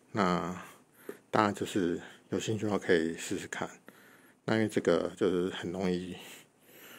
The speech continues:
摔到，就被我摔破很多次。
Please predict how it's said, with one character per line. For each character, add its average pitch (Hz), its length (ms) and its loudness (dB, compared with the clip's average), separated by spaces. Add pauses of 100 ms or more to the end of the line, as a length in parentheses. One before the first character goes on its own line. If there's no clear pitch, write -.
(120)
摔 90 320 4
到， 87 240 2
就 85 80 -4
被 87 140 2
我 85 200 -2 (160)
摔 - 240 0
破 85 220 -2
很 82 100 -6
多 - 220 -6
次。 - 180 -6